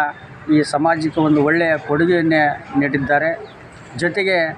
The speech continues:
ಅವರದೇ ಆಗಿರುವಂತಹ ಒಂದು ಈಗ ಹೊಸದಾಗಿ YouTube ಚಾನಲನ್ನು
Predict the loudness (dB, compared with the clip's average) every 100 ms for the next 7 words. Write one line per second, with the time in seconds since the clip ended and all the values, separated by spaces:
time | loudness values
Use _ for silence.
0 | -14 -6 -2 0 2 2 0 -2 -2 -2
1 | 0 0 0 0 2 4 4 2 0 -2
2 | -12 -14 -10 -4 0 0 2 0 -2 -8
3 | -14 -10 -6 0 2 2 0 0 -2 0
4 | 0 0 2 0